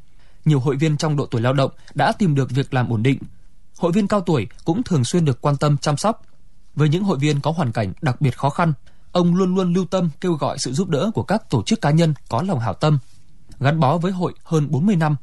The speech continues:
điều làm ông băn khoăn trăn trở nhất cho đến thời điểm này là Hội Người mù vẫn chưa có trụ sở làm việc chính, hội viên chưa có nơi để sinh hoạt hội họp. Điều này khiến cho việc đẩy mạnh các phong trào của hội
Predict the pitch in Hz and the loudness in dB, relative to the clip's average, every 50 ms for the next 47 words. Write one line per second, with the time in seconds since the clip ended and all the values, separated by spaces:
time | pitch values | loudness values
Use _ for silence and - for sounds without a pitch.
0 | - - - - - 165 156 151 147 139 151 147 - - 190 190 180 - 185 202 | -8 -16 -18 -6 0 2 2 4 4 2 2 2 0 0 0 0 0 0 0 0
1 | 196 175 - 208 202 185 - 202 180 165 - 151 101 92 123 220 - - - 180 | 0 0 0 0 0 0 0 0 0 0 2 0 0 2 2 0 0 0 -2 -2
2 | 160 143 120 127 196 - 196 160 131 110 104 110 110 107 104 110 107 104 113 123 | 0 0 0 0 0 0 2 2 2 2 2 0 0 0 0 0 0 -2 -2 -2
3 | 151 151 - 143 143 139 131 123 123 127 127 113 - - - - - 139 160 190 | -2 -2 0 2 2 4 4 4 4 4 4 2 0 -4 -10 -8 -4 -2 -2 -2
4 | - - 240 233 220 - 208 - - 170 151 - - 131 104 104 110 104 110 107 | 0 2 2 2 2 0 -2 -4 -2 -4 -2 -2 -2 -2 0 0 -2 -2 -2 -4
5 | - - - 123 160 220 - - - - - - - - 160 139 135 156 156 151 | -2 0 2 2 2 2 -2 -6 -12 -18 -18 -10 -2 0 0 2 4 4 4 4
6 | 147 139 - - 196 190 175 - 170 175 196 202 190 180 175 - 143 120 101 - | 2 0 0 0 0 0 2 2 0 2 2 2 2 2 0 0 0 -2 -2 -2
7 | - 180 160 156 147 123 107 - - - 139 - 127 135 117 - - - - - | -2 0 2 2 2 2 0 0 -2 -2 -2 0 2 2 0 0 -2 -8 -18 -18
8 | - - - 135 127 123 123 117 117 120 - - - 139 156 190 - 214 180 147 | -6 0 2 2 4 4 4 2 0 -2 -2 0 0 2 2 2 2 0 2 2
9 | 147 123 - - 170 160 113 107 123 135 131 - 233 220 - 202 175 - 151 143 | 0 0 0 0 0 0 2 2 2 0 0 0 -2 0 2 2 2 2 2 0
10 | - - 104 110 139 131 - | 0 0 0 0 2 0 0